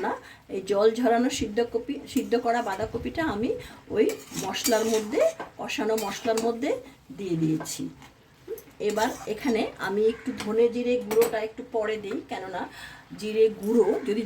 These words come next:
জিরে বাটা হতো তাহলে আগে দিতাম। এই ধনে জিরে গুঁড়োটা আমি বাঁধাকপি দেওয়ার পরে এর মধ্যে এক চা চামচ দিয়ে দিলাম। এখন এটাকে আমি ভালো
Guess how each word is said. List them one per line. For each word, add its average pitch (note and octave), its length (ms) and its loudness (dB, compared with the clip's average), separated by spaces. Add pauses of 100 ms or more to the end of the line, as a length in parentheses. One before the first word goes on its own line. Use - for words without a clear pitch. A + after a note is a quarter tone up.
জিরে A#3 220 4
বাটা F#3+ 300 2
হতো C4+ 240 -2 (120)
তাহলে C4+ 260 2 (120)
আগে G3 180 -8
দিতাম। G3+ 320 -8 (420)
এই E3 60 -6 (100)
ধনে G3+ 280 4
জিরে B3+ 180 4 (120)
গুঁড়োটা G#3+ 320 2 (120)
আমি G#3+ 140 0 (160)
বাঁধাকপি G3+ 460 -4 (100)
দেওয়ার F#3+ 320 -6
পরে G3 200 -2 (420)
এর F3+ 220 -6
মধ্যে G#3 280 0 (480)
এক G3 80 -8 (120)
চা G3 100 -2 (140)
চামচ G#3+ 340 0 (1040)
দিয়ে F3+ 240 -2
দিলাম। D#3 220 4 (1700)
এখন G3+ 260 -2 (420)
এটাকে A3 340 -8 (100)
আমি G#3+ 120 0 (180)
ভালো F3 200 0